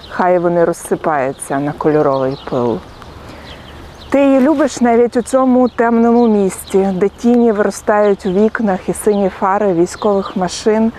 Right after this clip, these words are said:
проходять крізь тебе, не зачіпаючи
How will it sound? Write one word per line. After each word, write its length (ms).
проходять 520
крізь 340
тебе, 320
не 160
зачіпаючи 960